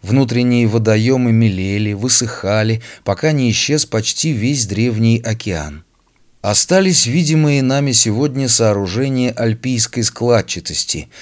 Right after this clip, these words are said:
среди них Карпатские горы. Только спустя много миллионов лет после огненного катаклизма, изменившего лик Земли, на ней появятся люди.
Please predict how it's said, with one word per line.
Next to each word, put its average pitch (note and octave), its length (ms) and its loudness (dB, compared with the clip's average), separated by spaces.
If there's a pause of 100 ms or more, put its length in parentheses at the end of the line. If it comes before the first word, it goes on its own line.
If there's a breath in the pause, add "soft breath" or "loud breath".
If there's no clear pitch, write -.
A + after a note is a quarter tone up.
(160 loud breath)
среди G#2+ 360 2
них A#2 280 2
Карпатские B2 800 -2
горы. D#2+ 440 -6 (840 soft breath)
Только B2 320 2
спустя A#2+ 460 2
много A#2 320 4
миллионов A2 600 2
лет B2 400 0
после G#2 440 -2
огненного G#2 640 0
катаклизма, B2 840 -2 (220 loud breath)
изменившего B2 720 2
лик A2+ 260 2
Земли, G#2+ 560 0 (320 loud breath)
на G2 180 -4
ней D3 280 2
появятся B2+ 720 0
люди. A2 520 -4